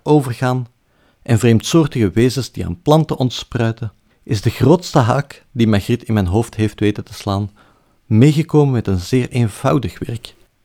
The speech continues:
dat niettemin wellicht zijn bekendste is. Komisch genoeg is het tegelijk een werk waar vaak met een verkeerde titel naar wordt verwezen.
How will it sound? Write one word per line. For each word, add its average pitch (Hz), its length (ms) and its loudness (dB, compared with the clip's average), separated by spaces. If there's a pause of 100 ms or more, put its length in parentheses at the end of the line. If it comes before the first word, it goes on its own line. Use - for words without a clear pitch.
(220)
dat - 180 -10
niettemin 127 540 2 (300)
wellicht 127 300 2
zijn 127 160 2
bekendste 104 540 -4
is. - 340 -20 (420)
Komisch 120 340 4
genoeg 131 540 2
is 139 140 0
het 143 100 -4
tegelijk 139 380 2
een 131 80 4
werk 113 400 -2
waar 107 180 -4
vaak - 280 -2
met 113 120 -6
een 113 60 0
verkeerde 120 480 -4
titel 113 280 -2
naar 87 160 -4
wordt 87 220 -8
verwezen. 87 480 -6